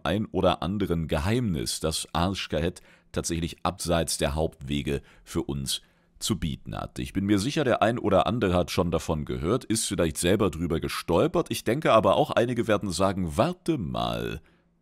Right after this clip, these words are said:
wo lag das denn rum?“ Ja, ich musste jetzt nämlich selber auch noch mal suchen. Zuletzt haben wir das, was wir uns heute ansehen, nämlich in der Alpha beziehungsweise Beta angesehen. Es geht um Schattenwerfer.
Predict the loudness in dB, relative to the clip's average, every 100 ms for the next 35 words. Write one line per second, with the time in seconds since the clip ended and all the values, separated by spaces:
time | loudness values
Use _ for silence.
0 | -12 -2 0 2 4 4 4 2 -2 0
1 | -2 -2 -2 -2 -4 -4 0 0 0 0
2 | -2 0 2 0 0 -2 0 2 4 4
3 | 4 2 2 2 0 -2 -2 0 0 0
4 | -2 -2 -6 -10 -20 -4 0 2 2 2
5 | 0 0 -2 -2 0 2 2 2 0 0
6 | 0 -2 -2 -10 -10 -2 0 0 0 -2
7 | -2 0 2 2 4 2 0 -8 _ -6
8 | -2 -2 0 -2 -2 0 0 4 2 2
9 | -2 -4 0 0 2 -2 -8 _ _ 0
10 | 0 0 0 0 -4 -2 0 -2 -6 _
11 | -4 0 0 -2 -2 -2 -2 -2 -6